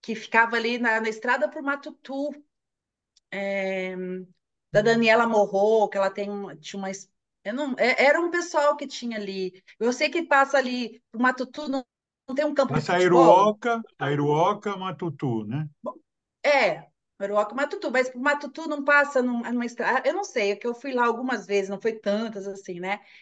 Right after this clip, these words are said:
Speaker 1: E tinha esse projeto que chamava Casa Rosa, que eu também participei desse projeto lá, e tinha essa dona dessa, da, da, do espaço, né, que ela convidava, a gente foi pra lá algumas vezes, por conta do projeto e também pra passear, assim, né?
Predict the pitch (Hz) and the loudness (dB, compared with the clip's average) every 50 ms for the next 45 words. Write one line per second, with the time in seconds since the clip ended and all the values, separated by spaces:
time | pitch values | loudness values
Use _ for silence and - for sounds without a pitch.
0 | _ _ _ _ - 226 233 - - 277 277 277 277 - - 294 285 269 240 254 | _ _ _ _ -10 -10 -8 -8 -6 -4 -4 -4 -4 -4 0 0 2 2 2 2
1 | 247 247 247 - - 254 247 247 233 220 233 226 - 226 214 214 226 233 233 226 | 0 0 -2 -6 -6 -4 -4 -4 -4 -4 -4 -4 -2 -2 -2 0 -2 -2 0 2
2 | 220 220 220 220 220 233 226 233 254 269 302 320 - _ _ _ _ _ _ - | 2 4 4 4 2 2 0 0 0 0 0 -2 -6 _ _ _ _ _ _ -8
3 | 220 220 - 226 233 233 226 226 226 220 220 - - - 214 208 208 214 208 214 | -8 -8 -6 -6 -8 -8 -4 -2 -2 -2 -2 -4 -8 -4 -2 -2 -2 -2 -6 -8
4 | - _ - 220 214 202 190 202 190 196 196 - 240 226 208 202 208 233 262 262 | -12 _ -8 -6 -6 -2 0 0 0 0 0 -2 -4 0 2 2 4 4 2 0
5 | 240 233 233 - - 214 214 208 208 - 220 208 196 196 196 185 196 202 208 202 | -2 -4 -8 -12 -12 -10 -10 -10 -8 -4 -2 -2 -2 -2 -4 -4 -4 -2 -2 0
6 | 196 202 196 - 202 202 - _ _ _ - 196 190 190 185 190 190 185 - - | 0 0 0 0 -2 -8 -8 _ _ _ -14 -14 -12 -8 -6 -6 -6 -6 -8 -14
7 | _ _ _ _ 180 190 175 160 160 160 160 185 190 - - _ - 190 185 208 | _ _ _ _ -12 -10 -10 -8 -10 -12 -14 -14 -16 -16 -8 _ 0 2 4 4
8 | 277 302 294 - 240 214 202 202 208 208 220 208 208 208 - - 214 196 214 196 | 2 2 -2 -6 -10 -8 -6 -6 -6 -4 -2 0 0 0 0 -4 -8 -8 -4 0
9 | 202 208 214 226 220 240 240 240 - - - 247 247 - 254 254 247 247 330 240 | 0 0 0 0 -4 -8 -10 -12 -10 -8 -8 -6 -4 -4 -2 0 0 0 0 -2
10 | 247 254 262 277 277 247 254 247 233 208 180 175 175 165 165 _ _ _ _ _ | -4 -6 -8 -6 -4 -4 -2 -2 -2 -4 -4 -6 -10 -18 -20 _ _ _ _ _
11 | _ _ _ _ _ _ _ 202 - - 208 214 214 208 214 214 220 262 262 262 | _ _ _ _ _ _ _ -14 -8 -6 -6 -6 -6 -6 -8 -6 -4 0 0 0
12 | 262 262 269 269 294 311 - 370 - 392 370 359 370 359 - 392 381 381 392 381 | 2 2 2 2 2 0 -2 -6 -8 -8 -6 -8 -10 -10 -10 -10 -6 -4 -6 -6
13 | 381 - 427 440 370 226 202 190 190 - - - 185 170 180 185 196 220 240 | -6 -6 -6 -2 0 2 2 2 0 -2 -8 -14 -14 -12 -10 -10 -10 -10 -10